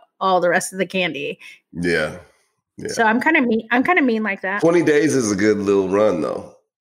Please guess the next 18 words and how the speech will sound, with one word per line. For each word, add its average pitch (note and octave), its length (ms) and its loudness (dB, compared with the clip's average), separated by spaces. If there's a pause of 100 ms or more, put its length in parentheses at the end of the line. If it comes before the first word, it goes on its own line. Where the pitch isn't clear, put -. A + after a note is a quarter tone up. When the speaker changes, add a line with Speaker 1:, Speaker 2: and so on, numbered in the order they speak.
(260)
Speaker 2:
Twenty G#2 200 -2
days F#2+ 260 0
is D#2+ 60 -8
a - 20 -8
good E2 180 -2
little D#2 200 -4
run. D2+ 460 -6 (240)
Would F#2+ 100 2
Speaker 1:
Well, - 80 4
he A#2 60 4
Speaker 2:
you, G#2+ 60 2
Speaker 1:
was G2+ 80 0
Speaker 2:
I G#2 60 4
Speaker 1:
only G#2 160 2
Speaker 2:
mean, G2 40 4
Speaker 1:
getting F#2+ 160 0
Speaker 2:
was G#2+ 180 0
it - 100 -14